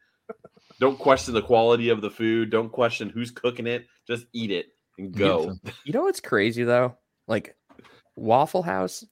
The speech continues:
Speaker 3: the worst thing on the menu is probably the waffles. Like, I
Speaker 1: Yeah.
Speaker 3: think they're terrible. I, I truly think that the waffles in Waffle House are terrible.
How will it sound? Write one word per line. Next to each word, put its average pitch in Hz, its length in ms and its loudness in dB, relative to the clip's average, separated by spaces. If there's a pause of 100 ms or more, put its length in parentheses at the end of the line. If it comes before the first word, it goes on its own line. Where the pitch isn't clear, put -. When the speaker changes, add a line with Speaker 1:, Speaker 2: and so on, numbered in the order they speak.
(160)
Speaker 3:
the 110 100 4
worst 135 420 0
thing 135 360 2
on 113 120 2
the 104 80 -2
menu 143 480 -2 (180)
is 113 140 -8
probably 165 460 2
the 104 100 0
waffles. 95 560 0 (1700)
Like, 113 180 0
I 123 80 8
Speaker 1:
Yeah. 151 160 6
Speaker 3:
think 156 100 -2
they're 107 120 0 (120)
terrible. 135 460 0 (120)
I, 101 220 -2
I 131 40 0
truly 139 480 -4
think 110 320 -6
that 98 140 -6
the 98 100 -4
waffles 92 520 -2
in 95 100 -6
Waffle 87 280 -8
House - 260 -12
are - 40 -20
terrible. - 400 -12